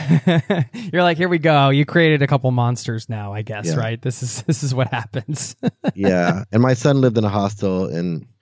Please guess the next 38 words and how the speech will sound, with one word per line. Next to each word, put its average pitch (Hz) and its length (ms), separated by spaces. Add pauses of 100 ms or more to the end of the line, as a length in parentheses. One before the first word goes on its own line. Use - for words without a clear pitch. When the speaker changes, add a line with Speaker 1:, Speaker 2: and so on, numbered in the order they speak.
(520)
Speaker 2:
Ilhabela 87 600
in 80 500
Brazil 87 480
for - 140
three 82 160
months 80 260
on 78 100
his 78 140
own 78 140
as 76 120
well. 73 540 (100)
Um, 76 500 (580)
so - 180
whenever 104 340
we 101 140
meet 90 180
up, 113 260
like, 73 240 (340)
we 90 120
might 87 220
be, - 240
"Hey, 117 280
come, 101 320
we'll 90 140
be 95 200
in 87 80
Paris 101 400
for 87 120
Christmas," 80 540
or 78 180
"We'll 85 180
meet 87 200
here 87 380
for, 80 340
you 82 100
know, 85 140
break," 85 420
or, 76 100